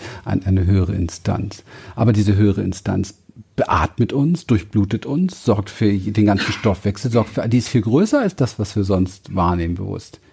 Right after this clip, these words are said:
Sie ist ja gegenwärtig, ja. Aber damit müssten wir uns natürlich mit all diesen Dingen auseinandersetzen. Unbequem für den einen oder anderen.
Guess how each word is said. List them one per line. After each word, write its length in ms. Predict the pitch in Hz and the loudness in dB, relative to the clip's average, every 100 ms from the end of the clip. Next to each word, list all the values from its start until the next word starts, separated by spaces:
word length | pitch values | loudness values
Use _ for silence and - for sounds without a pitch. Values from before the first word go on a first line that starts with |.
| _ _ _ _ _ _ - | _ _ _ _ _ _ -4
Sie 120 | 131 | -2
ist 160 | 123 | 0
ja 160 | 131 110 - - 131 | 0 0 -4 -18 -2
gegenwärtig, 1080 | 156 208 175 135 127 175 185 - 85 - - - _ _ - | 2 2 4 2 2 0 -2 -2 -4 -4 -18 -20 _ _ -10
ja. 320 | - 92 151 151 _ _ - _ - - - - | -4 -2 -2 -8 _ _ -20 _ -20 -16 -16 -10
Aber 180 | - 95 | 0 2
damit 340 | 78 87 113 | 4 4 4
müssten 300 | 127 120 - | 2 0 -2
wir 60 | 123 | -2
uns 160 | - 110 | -2 -4
natürlich 360 | - 95 92 | -4 -4 -2
mit 140 | 104 - | -2 -4
all 120 | 98 | -4
diesen 220 | 101 101 | -4 -2
Dingen 200 | 98 98 | -2 -4
auseinandersetzen. 840 | - - 127 - 113 - - - - _ _ _ - - _ _ _ _ - - - - | -6 -10 -10 -10 -12 -12 -12 -18 -20 _ _ _ -20 -20 _ _ _ _ -20 -18 -14 0
Unbequem 600 | 139 143 127 - 98 92 | 2 4 0 -2 0 0
für 120 | - | -2
den 180 | 92 92 | -2 0
einen 220 | 92 92 | 0 -2
oder 220 | 98 92 - | -2 -4 -4
anderen. 600 | 98 98 95 92 90 | -2 0 0 0 -2